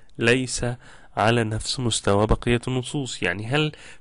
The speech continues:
كل ما كتب نجيب محفوظ على سبيل المثال، آه، نفس المستوى من الدقة والبراعة والجودة والتألق والفكر والعمق والغزارة و-، مؤكد لا، يعني لا شك في ذلك،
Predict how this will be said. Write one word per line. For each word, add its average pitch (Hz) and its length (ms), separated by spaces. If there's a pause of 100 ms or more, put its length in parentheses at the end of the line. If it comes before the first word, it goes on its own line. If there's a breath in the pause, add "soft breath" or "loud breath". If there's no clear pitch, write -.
كل 160 240
ما 151 100
كتب 143 360
نجيب 131 320
محفوظ 139 480
على 117 160
سبيل 120 360
المثال، 120 480 (680 loud breath)
آه، 110 1040
نفس 120 360
المستوى 131 560
من 113 180
الدقة 104 1120
والبراعة 113 760
والجودة 120 720
والتألق 127 760 (140)
والفكر - 600
والعمق 101 680
والغزارة 113 800
و-، 113 160 (840 loud breath)
مؤكد 214 500
لا، - 120 (960)
يعني 113 320
لا 180 160
شك - 380
في 156 160
ذلك، - 460